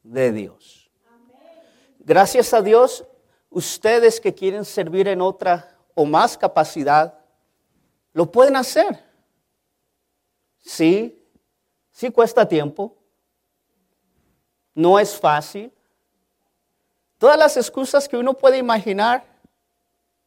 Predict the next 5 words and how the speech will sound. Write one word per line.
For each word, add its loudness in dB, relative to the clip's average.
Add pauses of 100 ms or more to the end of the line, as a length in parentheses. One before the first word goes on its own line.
(100)
las -4
sé -4 (1080)
de -8
propia 0
experiencia. -10